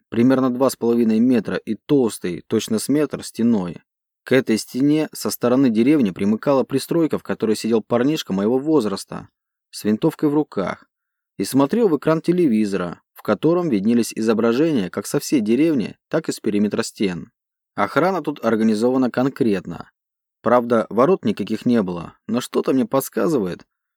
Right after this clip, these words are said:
что все тут живущие явно без боя не сдадутся. Они хоть и бывшие военные, но ради родных и близких они снова могут взять в руки оружие. Этот дух прям чувствовался тут.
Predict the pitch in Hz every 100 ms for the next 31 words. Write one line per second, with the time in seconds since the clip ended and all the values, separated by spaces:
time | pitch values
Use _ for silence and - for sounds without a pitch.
0 | _ - - 156 - 202 143 151 131 110
1 | 139 190 190 - 98 143 254 123 101 107
2 | 131 127 104 104 120 139 135 107 - -
3 | - _ _ _ _ _ _ 95 110 151
4 | 156 143 - 123 131 190 180 - 101 95
5 | 180 147 113 87 76 - _ - 104 120
6 | 135 113 117 127 127 113 - 101 120 170
7 | - - - - _ _ - 117 135 196
8 | 165 107 107 104 101 117 104 117 120 120
9 | 127 131 101 92 82 - _ _ _ _
10 | 95 101 120 120 165 - 101 98 - 190
11 | - 92 90 - 87 98 82